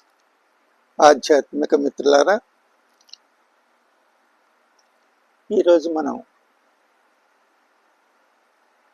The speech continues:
రామాయణ కాలం నాటి మహాయోధుడైనటువంటి లక్ష్మణస్వామి గురించి కొన్ని మాటలు చర్చించుకుందాం.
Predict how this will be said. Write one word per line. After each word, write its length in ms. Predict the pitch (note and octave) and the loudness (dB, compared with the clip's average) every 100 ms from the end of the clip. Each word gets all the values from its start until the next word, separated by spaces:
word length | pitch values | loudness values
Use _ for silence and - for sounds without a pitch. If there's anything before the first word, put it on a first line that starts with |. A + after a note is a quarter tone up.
| _ _ _ _ _ _ _ _ _ _ _ _ D#3+ | _ _ _ _ _ _ _ _ _ _ _ _ 0
రామాయణ 540 | E3 F3+ F#3+ G3 F#3+ | 2 2 0 0 -2
కాలం 500 | F#3 E3 E3 E3 D#3+ | 4 4 4 0 -4
నాటి 380 | D3+ D3+ C#3+ C#3+ _ _ _ | -6 -6 -8 -8 _ _ _
మహాయోధుడైనటువంటి 1600 | D3 D3 C3+ F#3 G#3 G#3 F#3 F3 F3+ E3 E3+ D3+ D#3 D3 C3+ C3+ C3 _ _ _ _ _ _ _ _ _ _ _ _ - D3+ D#3 | -6 -4 0 4 6 6 4 4 2 0 0 -4 -4 -4 -4 -10 -10 _ _ _ _ _ _ _ _ _ _ _ _ -6 2 2
లక్ష్మణస్వామి 1000 | - - A3 A3 G3 - - D#3 D3 C#3 | 0 -8 -4 -2 -2 -4 -2 -2 -2 -4
గురించి 600 | C#3 C#3 C#3+ - B2+ - _ _ _ _ _ _ _ _ _ - | -4 -4 -6 -4 -4 -6 _ _ _ _ _ _ _ _ _ -2
కొన్ని 240 | G#3+ E3+ E3 | 0 0 -4
మాటలు 520 | C#3 C3 - A#2+ B2 _ _ _ _ _ _ _ _ _ _ _ _ _ - | -4 -6 -6 -8 -8 _ _ _ _ _ _ _ _ _ _ _ _ _ 0
చర్చించుకుందాం. 680 | F3+ - - - - - | 0 0 -14 -14 -16 -16